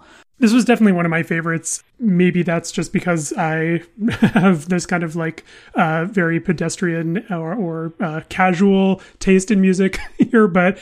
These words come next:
it felt like the kind of singer who would do extremely well on American Idol, um, and go all the way just on the strength of that younger fan base, but also those of us who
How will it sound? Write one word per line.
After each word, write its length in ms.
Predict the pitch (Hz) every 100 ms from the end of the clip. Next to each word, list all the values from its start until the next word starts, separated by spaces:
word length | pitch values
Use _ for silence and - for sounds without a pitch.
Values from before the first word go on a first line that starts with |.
| -
it 60 | 240
felt 180 | 247 277
like 140 | 269
the 80 | 226
kind 280 | - 196 185
of 120 | 175
singer 340 | - 175 175
who 160 | 156 170
would 160 | 165 151
do 380 | 165 160 160 - -
extremely 520 | - 185 - 185 180 175
well 160 | 165
on 100 | 165
American 380 | 165 165 160 170
Idol, 400 | 151 170 202 208 - _
um, 380 | 196 156 160 165
and 500 | 262 160 156 156 -
go 280 | 170 160 165
all 200 | 196 165
the 80 | 165
way 400 | 156 165 175 175
just 440 | 170 170 - - - -
on 160 | - 180
the 80 | 170
strength 340 | - 165 165
of 120 | 180
that 280 | 160 160 220 - 311
younger 400 | 254 233 233 220
fan 240 | 220 214 202
base, 240 | 208 202
but 140 | 233
also 300 | 240 233 233
those 200 | 220 214
of 80 | 220
us 160 | 208 202
who 360 | 208 190 190